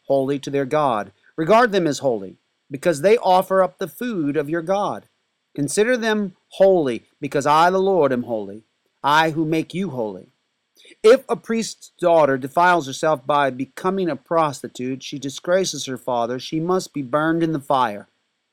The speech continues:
The high priest, the one among his brothers who has had the anointing oil poured on his head and who has been ordained to wear the priestly garments,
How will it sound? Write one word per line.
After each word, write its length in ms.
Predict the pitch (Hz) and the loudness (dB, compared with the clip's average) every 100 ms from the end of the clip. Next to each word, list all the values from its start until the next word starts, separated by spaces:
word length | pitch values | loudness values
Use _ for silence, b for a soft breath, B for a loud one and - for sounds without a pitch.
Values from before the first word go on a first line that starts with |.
| _ _ _ _ _ _ - | _ _ _ _ _ _ -4
The 80 | 156 | 0
high 220 | 180 208 | 2 0
priest, 440 | 185 165 156 - _ _ _ _ - | -2 -2 -2 -6 _ _ _ _ -4
the 80 | |
one 140 | 143 160 | 0 2
among 320 | 190 190 190 | 4 4 2
his 240 | 175 180 | 0 -2
brothers 800 | 151 131 165 170 147 139 143 135 - | -4 -6 2 2 4 0 0 -4 -10
who 260 | 156 151 147 | -6 -2 -2
has 360 | 120 151 147 - | -4 -2 -2 -2
had 340 | 165 175 160 | -2 -2 -2
the 120 | 156 | -4
anointing 500 | 147 156 175 180 160 | -2 0 0 -2 -6
oil 300 | 135 143 135 | -2 2 2
poured 440 | 127 - 170 175 160 | 0 -4 -2 0 -2
on 220 | 147 151 | -2 -2
his 220 | 139 127 | -4 -6
head 460 | 147 131 123 131 127 b b - | -4 -2 -2 -4 -8 b b -6
and 220 | 147 143 | -2 -2
who 200 | 156 151 | -2 -2
has 260 | 151 147 | 0 -2
been 160 | 131 151 | -2 -2
ordained 640 | 151 151 180 202 196 185 | 0 0 0 0 0 -2
to 100 | 180 | -4
wear 320 | 151 156 175 185 | -2 2 2 0
the 80 | |
priestly 420 | 156 175 165 - 156 | -2 -4 -4 -4 -4
garments, 480 | 135 117 117 123 | -2 -2 -2 -8